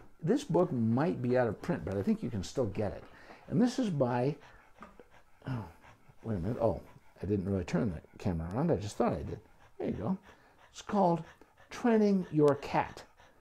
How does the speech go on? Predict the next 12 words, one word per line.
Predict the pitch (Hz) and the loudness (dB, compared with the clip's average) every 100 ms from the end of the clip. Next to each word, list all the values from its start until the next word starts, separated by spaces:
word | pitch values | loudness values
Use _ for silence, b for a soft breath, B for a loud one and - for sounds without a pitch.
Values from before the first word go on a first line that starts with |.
| b b b b b _ | b b b b b _
And | 139 147 147 151 | -2 2 2 2
it's | 165 180 | 0 2
by | 165 156 151 | 4 6 6
Doctor | 120 143 190 - 151 - | 6 4 4 4 2 2
Kirtzy | - 202 208 - 220 220 b b b b b | 4 4 4 2 -2 -2 b b b b b
Sexel, | - - - - - 120 90 80 - | -8 -2 2 2 0 0 0 -4 -8
S | - 160 160 | -8 -6 -4
E | 151 - | -4 -6
K | - - 151 160 | -2 4 4 4
S | - 139 - | 0 -4 -4
E | 147 | -4
L. | 127 131 202 | 2 4 2